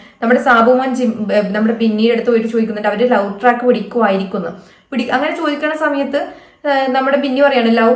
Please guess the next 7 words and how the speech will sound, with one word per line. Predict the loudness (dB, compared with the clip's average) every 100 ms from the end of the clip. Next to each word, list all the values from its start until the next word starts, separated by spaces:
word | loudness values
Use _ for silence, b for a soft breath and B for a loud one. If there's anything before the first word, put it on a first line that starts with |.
| 0
ട്രാക്ക് | -8 -8
പിടിക്കുമായിരിക്കുന്നോ? | -8 -6 -2 0 2 0 -2 -2 -2 -4 -6
എനിക്കെന്താ | -4 -2 -2 0
കണ്ണ് | 0 2 2 0
കാണുന്നില്ലേ? | 2 2 2 0 -6 -8 B B B
അവര് | 2 4 4
ലവ് | 2